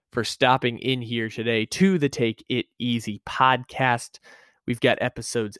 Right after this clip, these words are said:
every single day, Monday through Friday, as well as Wired Up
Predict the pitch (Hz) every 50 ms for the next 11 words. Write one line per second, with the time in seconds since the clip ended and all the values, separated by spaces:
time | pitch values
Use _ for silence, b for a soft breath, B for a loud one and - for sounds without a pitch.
0 | _ - 151 151 127 104 98 101 98 101 104 - - - - - 160 156 147 135
1 | 123 117 113 110 110 107 110 127 135 135 127 120 113 110 117 135 143 139 131 120
2 | 113 113 - - 135 135 123 113 - - - 139 135 131 123 123 117 107 107 107
3 | 113 113 123 127 123 117 - 117 117 113 107 104 104 113 123 123 123 117 110 107
4 | - - - 120 120 110 -